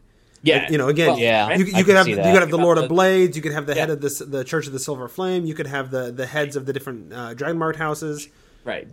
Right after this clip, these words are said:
Speaker 3: Yeah.
Speaker 1: Dark Sun, it works just as well. You
Speaker 2: Yeah.
Speaker 1: can take all the dragon, the dragon emperors from Dark Sun,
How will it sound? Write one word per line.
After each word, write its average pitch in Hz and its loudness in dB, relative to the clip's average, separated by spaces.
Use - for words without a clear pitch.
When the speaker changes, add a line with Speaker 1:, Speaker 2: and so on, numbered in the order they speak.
Speaker 3:
Yeah. 95 -4
Speaker 1:
Dark 147 6
Sun, 151 -2
it 143 0
works 131 -4
just 131 0
as 117 -8
well. 110 2
You 120 0
Speaker 2:
Yeah. 143 -2
Speaker 1:
can 143 -4
take 110 0
all 110 -4
the - -20
dragon, 113 0
the 104 -10
dragon 110 -2
emperors 104 -4
from 101 -10
Dark 101 0
Sun, 104 -6